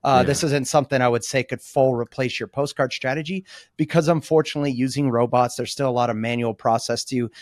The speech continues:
Speaker 1: getting it to handwrite your message and, you know,
Speaker 2: <laughs>
Speaker 1: make it look natural. But we are using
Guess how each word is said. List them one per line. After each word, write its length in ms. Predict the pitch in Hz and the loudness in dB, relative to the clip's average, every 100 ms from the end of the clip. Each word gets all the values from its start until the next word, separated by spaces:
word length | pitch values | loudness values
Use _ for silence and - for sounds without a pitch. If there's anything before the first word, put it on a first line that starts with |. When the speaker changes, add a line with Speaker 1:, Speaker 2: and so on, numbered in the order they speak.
| - _ | -20 _
Speaker 1:
getting 300 | - 135 131 | 0 2 4
it 140 | 127 127 | 0 0
to 120 | 139 | -2
handwrite 480 | 113 123 120 117 117 | 0 0 2 0 0
your 140 | 120 | -4
message 500 | 110 110 - 165 147 | -2 -2 -2 -4 -2
and, 180 | 120 107 - - 135 | -4 -6 -8 -8 -2
you 100 | 127 | 0
know, 100 | 117 | 2
Speaker 2:
<laughs> 20 | |
Speaker 1:
make 220 | 120 123 | 0 0
it 80 | 127 | -2
look 200 | 123 - | -4 -4
natural. 400 | 107 117 - 151 | -2 -2 0 2
But 160 | 135 | 2
we 140 | 143 139 | 2 2
are 100 | 143 | 4
using 440 | 151 156 139 131 | 2 0 0 -4